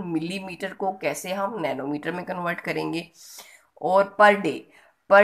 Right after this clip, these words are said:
day अगर हम दिन देखें तो दिन क्या है, उसने हमें टाइम दिया है कि एक दिन में, तो टाइम का इससे यूनिट क्या है, सेकंड। लेकिन यहाँ क्या दि-, दिया हुआ उसने कि एक दिन में कह दिया है। हम क्या करेंगे,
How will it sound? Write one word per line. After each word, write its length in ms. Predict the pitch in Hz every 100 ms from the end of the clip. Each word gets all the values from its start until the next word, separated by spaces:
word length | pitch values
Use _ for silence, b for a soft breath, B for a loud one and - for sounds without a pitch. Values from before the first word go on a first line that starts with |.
| 196
day 200 | 170 160 -
अगर 280 | 160 190 214
हम 300 | 214 214 -
दिन 400 | 180 196 247 262
देखें 360 | 180 - 185 190
तो 80 |
दिन 260 | 185 208 233
क्या 180 | 214 175
है, 180 | 196 202
उसने 380 | 202 - 240
हमें 280 | 226 226 262 277
टाइम 340 | 208 233 294 214
दिया 240 | 160 143
है 180 | 147 160
कि 180 | 160 -
एक 260 | 226 226 208
दिन 240 | 214 226 190
में, 180 | - - b b b b -
तो 60 | 175
टाइम 280 | 190 208 214
का 80 |
इससे 240 | 214 214 240
यूनिट 320 | 220 214 208
क्या 140 | 196
है, 160 | 196 214
सेकंड। 460 | - 233 208 147 - b b _ 156
लेकिन 220 | 165 160
यहाँ 280 | 175 196 202
क्या 180 | 196 190
दि-, 220 | 175 170
दिया 240 | 175 170
हुआ 140 | 170 165
उसने 240 | - 190
कि 100 | 208
एक 220 | - 214
दिन 160 | 240 254
में 180 | 247 240
कह 160 | 233
दिया 280 | 214 185 190
है। 200 | 180 180 b b b b -
हम 160 | 202 254
क्या 160 | 294
करेंगे, 460 | 285 185 165 165